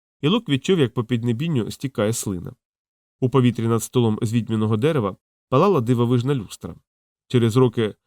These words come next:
Лок дізнався, що то була армілярна сфера, виготовлена зі скла з вісю з чистого золота. Всередині люстри сяяла алхімічна куля з білобронзовим світлом сонця. Навколо були концентричні скляні кільця, які позначали орбіти планети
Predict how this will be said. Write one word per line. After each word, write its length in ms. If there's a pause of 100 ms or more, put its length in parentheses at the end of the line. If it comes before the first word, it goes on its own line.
(120)
Лок 200
дізнався, 480
що 140
то 140
була 340 (280)
армілярна 600
сфера, 440 (240)
виготовлена 600
зі 120
скла 340 (180)
з 160
вісю 280
з 20
чистого 460
золота. 460 (380)
Всередині 500
люстри 320
сяяла 440
алхімічна 560
куля 380 (320)
з 80
білобронзовим 720
світлом 380
сонця. 460 (440)
Навколо 400
були 200
концентричні 680
скляні 360
кільця, 460 (340)
які 240
позначали 580
орбіти 460
планети 520